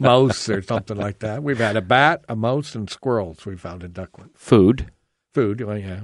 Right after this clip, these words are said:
Speaker 1: Yeah, kids have shoved peanut butter sandwiches down the vents and,
Speaker 2: Yeah, so
Speaker 1: and
Speaker 2: really
Speaker 1: wine and other
Speaker 2: Oh,
Speaker 1: things.
Speaker 2: yeah. So, you know, I guess it depends, but if you've, if, if there's just a s-, a smell to the house, that,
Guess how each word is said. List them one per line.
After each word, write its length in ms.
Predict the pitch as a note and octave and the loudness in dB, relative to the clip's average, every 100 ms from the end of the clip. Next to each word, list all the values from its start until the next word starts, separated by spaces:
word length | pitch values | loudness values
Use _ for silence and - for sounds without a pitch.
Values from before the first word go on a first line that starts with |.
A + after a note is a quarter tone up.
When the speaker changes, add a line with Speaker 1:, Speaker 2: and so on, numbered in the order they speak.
| A2+ | -8
Speaker 1:
Yeah, 220 | A2 G#2+ | -4 -4
kids 300 | - A#2 A#2 | -4 -6 -6
have 120 | G#2+ | -10
shoved 280 | - G#2+ F#2+ | -6 -6 -4
peanut 240 | A2+ G#2 | -6 -6
butter 220 | G2 G2+ G2 | -6 -8 -8
sandwiches 600 | - G2+ G2 F#2+ F#2+ - | -8 -8 -10 -10 -12 -12
down 240 | F#2+ F#2 | -14 -12
the 60 | F2+ | -12
vents 440 | F2 G#2 - - | -12 -12 -14 -20
and, 100 | E2+ E2+ _ - | -20 -20 _ -16
Speaker 2:
Yeah, 80 | - _ | -16 _
so 220 | _ G2+ | _ -2
Speaker 1:
and 120 | C#3 | 0
Speaker 2:
really 120 | A#2 G#2 | 2 2
Speaker 1:
wine 520 | A#2 G#2+ G#2+ D#3 E3 | 2 0 -2 -6 -8
and 200 | E2 F2+ - _ _ - - | -10 -14 -20 _ _ -20 -10
other 240 | A2+ A2 | -6 -6
Speaker 2:
Oh, 20 | |
Speaker 1:
things. 320 | F#2 F#2+ B2+ - | -6 -10 -12 -4
Speaker 2:
yeah. 240 | D3+ A2 - _ _ _ _ _ _ _ | -2 -2 -6 _ _ _ _ _ _ _
So, 400 | - G#2+ A#2+ C3 D3 | 6 8 6 2 -4
you 140 | C3 | 2
know, 240 | A2 A#2 - _ _ _ _ _ _ _ | 4 4 0 _ _ _ _ _ _ _
I 100 | A2 | 4
guess 180 | C3+ A#2 | 4 4
it 100 | - | 0
depends, 340 | - B2 A2+ | 4 6 8
but 180 | A2 F#2+ | 6 4
if 180 | G2 - | 2 4
you've, 220 | C3+ A2+ | 2 2
if, 360 | G2+ G2 - - | -2 -2 -2 -10
if 240 | - F#2+ - | -4 -4 0
there's 160 | G2+ - | 0 2
just 300 | D3 - - | 2 2 4
a 120 | F#2+ | 4
s-, 360 | F2 - - - | 4 -4 -8 -6
a 120 | F#2+ | -6
smell 380 | - - C3 C#3 | -6 6 6 6
to 140 | - | 2
the 120 | E2 | 0
house, 420 | D#2+ D2 G2 - - | 0 -2 -4 -6 -2
that, 220 | F#2+ | 0